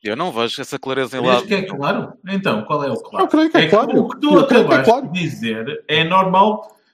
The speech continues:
Speaker 2: é um pensamento normal de, creio, todos nós.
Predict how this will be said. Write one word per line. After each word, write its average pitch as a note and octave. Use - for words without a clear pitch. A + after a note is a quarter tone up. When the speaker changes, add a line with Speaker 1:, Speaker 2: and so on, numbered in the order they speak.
Speaker 2:
é D3
um D#3+
pensamento D3+
normal D3+
de, A3+
creio, G3+
todos A3+
nós. A3